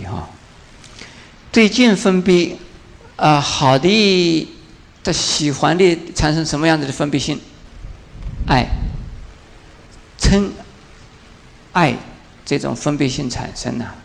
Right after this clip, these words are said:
之后，对爱的会怎么样？取。对不爱的呢，都叫做取。这个啊，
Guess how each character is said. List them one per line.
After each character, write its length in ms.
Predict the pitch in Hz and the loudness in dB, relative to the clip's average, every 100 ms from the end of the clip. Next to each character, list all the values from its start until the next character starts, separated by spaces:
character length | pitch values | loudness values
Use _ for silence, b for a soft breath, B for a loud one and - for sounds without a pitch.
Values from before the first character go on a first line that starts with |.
| - | -14
之 140 | - 143 | -2 -2
后， 300 | - 170 - - - - - - - - - - - - - - | 2 0 0 -12 -20 -20 -20 -20 -20 -18 -12 -12 -10 -8 -8 -6
对 180 | - 185 | -2 0
爱 200 | - 220 | 4 4
的 160 | 185 151 | 4 2
会 160 | 160 | 0
怎 120 | 151 139 | -2 0
么 80 | 143 | 0
样？ 160 | 135 - - - - - - - | 0 -4 -20 -20 -20 -20 -20 -18
取。 440 | - 135 131 170 - - - - - | -12 -6 -2 -2 -4 -20 -20 -20 -4
对 320 | 220 180 175 - - - - | 2 4 4 0 -8 -20 -12
不 80 | - | -2
爱 200 | 202 185 | 2 2
的 120 | 175 | 2
呢， 160 | 165 156 - - - - - - | 0 0 -4 -20 -20 -20 -20 -12
都 180 | - 233 | 0 2
叫 140 | 233 151 | 2 0
做 120 | 127 | 0
取。 340 | - - 127 - - - - - - - - - | -4 -8 -10 -14 -20 -20 -20 -20 -20 -20 -20 -6
这 120 | - | -4
个 100 | 139 | -2
啊， 180 | 110 | -4